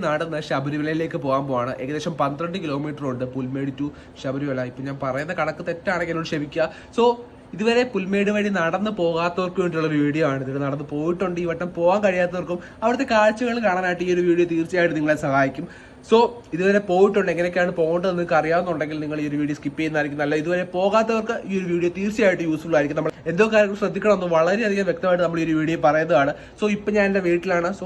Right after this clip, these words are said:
നമുക്ക് നേരെ അമ്പലത്തിലേക്ക് പോയിട്ട് അവിടുന്ന് കെട്ടുമുറുക്കിയിട്ട് നേരെ വണ്ടിപ്പെരിയാറിലേക്ക് പോവാം. ആ, ഇപ്പോൾ നമ്മൾ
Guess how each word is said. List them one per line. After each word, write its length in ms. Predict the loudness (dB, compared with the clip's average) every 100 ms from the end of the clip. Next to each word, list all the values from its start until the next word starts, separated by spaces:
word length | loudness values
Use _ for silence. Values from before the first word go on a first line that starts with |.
| -6
നമുക്ക് 180 | -6 -4 0
നേരെ 140 | 0 0
അമ്പലത്തിലേക്ക് 560 | -2 -4 -2 -2 0 0
പോയിട്ട് 260 | 0 -2 -2
അവിടുന്ന് 240 | -2 -2 -2
കെട്ടുമുറുക്കിയിട്ട് 720 | -4 -2 0 2 0 -2 0 0 -2 -6 0
നേരെ 240 | 2 2 -4 -2
വണ്ടിപ്പെരിയാറിലേക്ക് 840 | -2 -2 -4 0 2 2 0 -6 -8
പോവാം. 160 | -10 -12 -20 -20 -20 -20 -20 -20 -20 -18 -18 -18 -18 -18 -16 -16 -18 -18 -18 -18 -18 -20 -20 -18 -16 -14 -14 -8 -4
ആ, 40 | -2 -2
ഇപ്പോൾ 160 | 0 0
നമ്മൾ 140 | 2